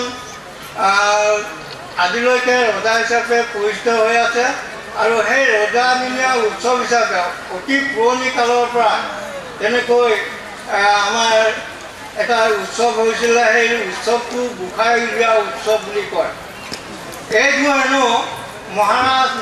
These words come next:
নৰনাৰায়ণে আমাক পাতিবলৈ আদেশ দিছিলে। তেতিয়া তাৰমানে ইয়াৰো কথা আছে, যেতিয়া আহোম আৰু আমাৰ কোচৰ যুদ্ধ হয়, তেতিয়া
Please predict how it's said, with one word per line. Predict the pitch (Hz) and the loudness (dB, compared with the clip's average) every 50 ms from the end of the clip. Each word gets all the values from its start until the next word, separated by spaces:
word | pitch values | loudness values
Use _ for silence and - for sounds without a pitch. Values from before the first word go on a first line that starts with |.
| 202 208 | -2 0
নৰনাৰায়ণে | 214 240 254 262 262 269 262 262 262 262 262 262 262 | 0 2 2 2 2 2 2 2 0 2 2 2 2
আমাক | 262 254 240 226 226 240 233 233 233 233 - - - | 2 2 2 2 0 0 0 0 -2 -2 -4 -6 -4
পাতিবলৈ | 214 220 233 247 247 233 240 240 240 240 240 240 233 233 233 - - - - - - - - - - | -2 -2 -2 -2 -2 0 2 4 4 4 4 4 2 0 -2 -4 -6 -10 -12 -14 -14 -14 -14 -6 -2
আদেশ | - - - 226 233 226 233 | 0 0 2 2 2 2 0
দিছিলে। | 220 220 214 - 226 202 185 160 156 - - - - - - - - - - - - - - - | 0 -2 -4 -4 -4 -4 -4 -4 -4 -4 -6 -8 -10 -12 -12 -12 -14 -14 -14 -14 -14 -14 -8 -2
তেতিয়া | - - - - 277 269 277 254 226 214 202 - - - - - - - | 0 0 0 0 0 2 2 2 2 2 0 0 -4 -6 -6 -8 -8 -6
তাৰমানে | 220 208 240 247 247 233 | -4 -2 0 2 2 2
ইয়াৰো | 240 240 247 254 254 | 2 2 2 2 0
কথা | 247 240 233 233 240 247 | 0 0 -2 0 2 2
আছে, | 262 262 254 254 262 262 240 | 2 2 0 0 0 -2 -2
যেতিয়া | 240 233 233 247 247 233 233 - - - | -2 -2 0 0 2 2 0 0 -2 -2
আহোম | 214 202 202 226 254 277 285 285 277 | 0 0 0 2 2 2 2 2 2
আৰু | 254 254 247 254 247 233 220 214 208 202 - 202 190 185 180 180 196 202 190 175 | 2 2 2 2 4 4 2 2 0 -4 -6 -10 -10 -10 -12 -12 -14 -14 -10 -6
আমাৰ | - 190 202 240 233 | -2 -2 0 0 0
কোচৰ | 226 - 233 233 220 - 247 277 277 285 - | -2 -2 -4 -6 -6 -2 0 0 2 2 0
যুদ্ধ | 277 233 240 - - 233 | 0 -2 -4 -2 0 0
হয়, | 240 240 226 220 208 202 180 - - - - - - - - - - - - - - | 2 2 2 2 2 2 0 -2 -4 -6 -8 -10 -12 -14 -14 -16 -16 -14 -12 -4 -2
তেতিয়া | - - - 381 - | -2 -2 0 0 0